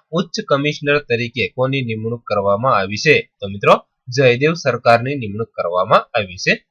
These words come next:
આઠ, તાજેતરમાં વિશ્વ કુસ્તી પાંસઠ કિલોગ્રામ ફ્રીસ્ટાઇલ શ્રેણીમાં પ્રથમ સ્થાને કોણ રહ્યું છે? તો જવાબ આવશે બજરંગ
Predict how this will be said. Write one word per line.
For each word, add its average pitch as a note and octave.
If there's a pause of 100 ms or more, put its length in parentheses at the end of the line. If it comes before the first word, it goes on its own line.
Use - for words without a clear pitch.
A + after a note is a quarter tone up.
(1300)
આઠ, F#3+ (160)
તાજેતરમાં D#3+
વિશ્વ C3+
કુસ્તી D#3+ (100)
પાંસઠ C#3
કિલોગ્રામ D3+
ફ્રીસ્ટાઇલ D3
શ્રેણીમાં C#3 (260)
પ્રથમ C3+
સ્થાને B2+ (160)
કોણ D3
રહ્યું G#2+
છે? E3 (500)
તો B2+
જવાબ A#2
આવશે A2
બજરંગ A#2+